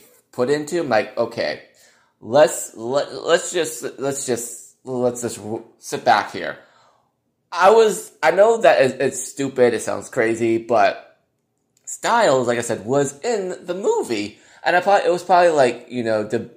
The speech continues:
it was probably something like cut, bu-, budget cuts or something. He, he wasn't, I, I don't know what, what that was about. But the fact was he was not in the movie, you know, but everyone, it, either,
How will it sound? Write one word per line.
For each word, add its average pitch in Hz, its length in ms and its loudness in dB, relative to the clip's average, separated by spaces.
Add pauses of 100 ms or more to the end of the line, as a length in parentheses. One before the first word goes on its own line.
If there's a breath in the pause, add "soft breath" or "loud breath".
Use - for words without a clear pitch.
it 120 80 -2
was 113 120 -4
probably 107 280 -2
something 104 340 -10
like - 240 -16 (240 soft breath)
cut, - 400 -4
bu-, - 240 -2
budget 127 280 -2
cuts 120 280 0
or 110 60 -8
something. 101 520 -10
He, 107 580 -10
he 113 120 -14
wasn't, 107 320 -10 (340 loud breath)
I, 165 240 4
I 160 120 8
don't 156 180 2
know 117 400 0 (240)
what, 117 560 -6 (160)
what 107 220 -10
that 107 80 -2
was 98 100 -6
about. 92 340 -12 (280 soft breath)
But 113 500 2
the 127 100 -6
fact 139 340 2
was 120 200 -2
he 120 80 -4
was 104 180 -8
not 95 320 -8
in 104 160 -6
the 95 60 -8
movie, 107 680 -4 (400 soft breath)
you 120 140 -4
know, 95 200 -2
but 113 300 0
everyone, 123 320 2
it, - 280 -4 (240 soft breath)
either, 220 320 -2